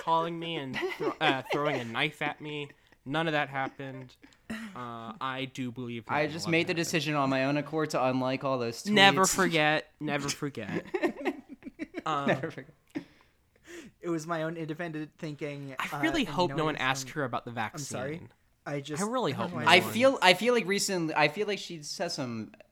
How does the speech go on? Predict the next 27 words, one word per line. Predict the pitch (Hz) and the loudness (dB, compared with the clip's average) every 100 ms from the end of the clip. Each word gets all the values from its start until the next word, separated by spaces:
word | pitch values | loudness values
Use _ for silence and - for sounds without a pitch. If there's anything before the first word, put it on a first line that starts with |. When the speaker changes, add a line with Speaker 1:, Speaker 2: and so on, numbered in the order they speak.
| - | -10
Speaker 2:
anti-vax | 113 110 117 107 104 | -6 -2 -2 -2 -4
shit | - 110 | -6 -8
recently. | 104 107 107 104 | -6 -8 -10 -6
'Cause | 170 | 2
I | 175 | 4
remember | 180 220 208 | 4 2 2
her | 185 | 2
name, | 151 147 - | 2 0 4
I | 147 | 6
don't | 151 147 | 8 6
know, | 139 | 4
and | 135 165 165 | 6 4 4
th-, | 196 | -2
this | 180 190 | -4 -4
is | 170 | -2
me, | 170 143 | 4 8
I'm, | 143 143 | 10 8
I'm | 135 | 4
Speaker 1:
That's | 120 131 127 | 6 6 6
Speaker 2:
not | 117 113 | 6 6
Speaker 1:
not | - | 4
Speaker 2:
saying | - 120 113 | 0 0 0
this | 110 | -4
Speaker 1:
one. | 107 | -4
Speaker 2:
officially | 143 143 143 131 127 - - - - | -4 -2 -2 -2 -2 -6 -16 -16 -2
in | 117 | 0
any | 120 123 131 123 123 123 | 2 4 4 2 0 -2